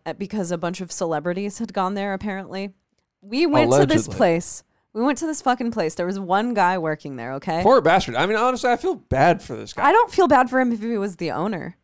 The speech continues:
Speaker 2: You
Speaker 1: If,
Speaker 2: don't feel
Speaker 1: if
Speaker 2: bad
Speaker 1: he
Speaker 2: for him.
Speaker 1: owns that place, I
Speaker 2: Either
Speaker 1: feel,
Speaker 2: way, I
Speaker 1: then
Speaker 2: feel bad for him.
Speaker 1: I know. I feel bad for people, especially at restaurants,
Speaker 2: Yeah. Soft
Speaker 1: who work
Speaker 2: spot.
Speaker 1: there. <laughs> I have a soft spot for people.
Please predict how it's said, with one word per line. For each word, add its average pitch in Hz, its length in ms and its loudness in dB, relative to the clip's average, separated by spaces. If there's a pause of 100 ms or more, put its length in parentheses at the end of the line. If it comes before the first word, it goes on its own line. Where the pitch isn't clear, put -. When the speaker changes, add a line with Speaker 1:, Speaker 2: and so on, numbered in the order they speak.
(300)
Speaker 2:
You 131 100 -2
Speaker 1:
If, - 40 4
Speaker 2:
don't 294 160 4
feel 220 80 2
Speaker 1:
if 120 60 0
Speaker 2:
bad 107 120 0
Speaker 1:
he 294 140 2
Speaker 2:
for - 60 -6
him. - 40 -6
Speaker 1:
owns 208 460 2
that 233 300 -2
place, 226 560 -6 (840)
I 202 100 0
Speaker 2:
Either 214 140 -2
Speaker 1:
feel, - 80 -2
Speaker 2:
way, 226 120 6
I 233 100 6
Speaker 1:
then 220 140 2
Speaker 2:
feel 214 80 -2
bad 107 180 -10
for - 120 -20
him. - 60 -20 (320)
Speaker 1:
I 214 80 -2
know. 208 240 2
I 214 200 2
feel 285 200 -4
bad 226 220 0
for 214 140 -6
people, 196 320 -6
especially 165 560 -6
at 139 80 -10
restaurants, 139 640 -12 (680)
Speaker 2:
Yeah. - 60 -20 (260)
Soft 208 240 -14
Speaker 1:
who 180 80 -2
work 175 220 0
Speaker 2:
spot. 104 100 -8
Speaker 1:
there. 160 240 -6 (360)
<laughs> - 360 -20
I 269 40 -6
have 240 340 2
a 269 80 4
soft - 420 -2
spot 262 380 0
for 302 160 -2
people. 247 340 -2